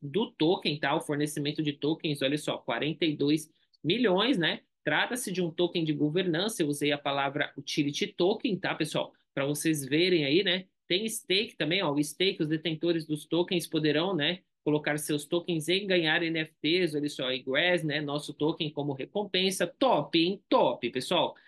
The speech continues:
diferenciado, tá? Bem legal mesmo, olha só, é M two L N F T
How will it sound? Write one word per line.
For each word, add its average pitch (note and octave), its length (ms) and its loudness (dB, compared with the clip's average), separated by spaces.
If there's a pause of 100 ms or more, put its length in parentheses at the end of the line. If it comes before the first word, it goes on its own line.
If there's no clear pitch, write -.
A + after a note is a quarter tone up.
(160)
diferenciado, F#3 1160 2
tá? D3 360 -2 (240)
Bem F#3+ 440 0
legal F#3+ 440 -2
mesmo, E3 460 2
olha C#3+ 180 -4
só, C#3 380 -2 (140)
é D3+ 340 -2
M G#3+ 380 -4
two G3+ 400 -2
L F3+ 360 0
N E3 220 0
F F3 160 0
T F#3 320 0